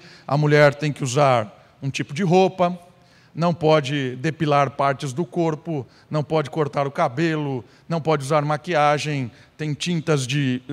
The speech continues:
de unha que podem, outras não podem. E você cria infinitas regras. Aqui usa o véu, tira o véu, né? Ah, o homem tem que botar terno, tem que fazer não sei o quê, o homem não pode assistir televisão,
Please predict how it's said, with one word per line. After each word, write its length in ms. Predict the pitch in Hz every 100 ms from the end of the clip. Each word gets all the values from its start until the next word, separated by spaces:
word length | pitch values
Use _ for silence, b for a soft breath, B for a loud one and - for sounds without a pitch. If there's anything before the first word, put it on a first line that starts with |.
| 147
de 140 | 151
unha 260 | 151 147 139
que 140 | -
podem, 500 | - 170 151 135 143
outras 320 | 143 135 147
não 160 | 139 165
podem. 600 | - 160 143 131 135 120 b b b -
E 80 | 285
você 280 | 247 -
cria 360 | 220 220 220 214
infinitas 960 | 208 - 214 190 190 - 151 117 - -
regras. 360 | 139 120 107 131
Aqui 220 | 160 156
usa 220 | 139 160
o 80 | 151
véu, 400 | 131 156 147 143
tira 320 | - 151 147
o 80 | 151
véu, 440 | 127 151 139 127 -
né? 160 | 156 214 _ B B B
Ah, 140 | - 160
o 160 | 143
homem 360 | 147 170 190 220
tem 160 | - 156
que 100 | 143
botar 280 | 143 131
terno, 500 | 131 175 156 151 143
tem 200 | 127 139
que 80 | 127
fazer 220 | 135 127
não 120 | 131 143
sei 220 | 139 147
o 40 |
quê, 300 | 143 151 147 B B -
o 120 | 160
homem 300 | 170 170 160
não 120 | 151
pode 200 | 147 135
assistir 280 | 139 - 143
televisão, 760 | 143 139 143 143 156 147 143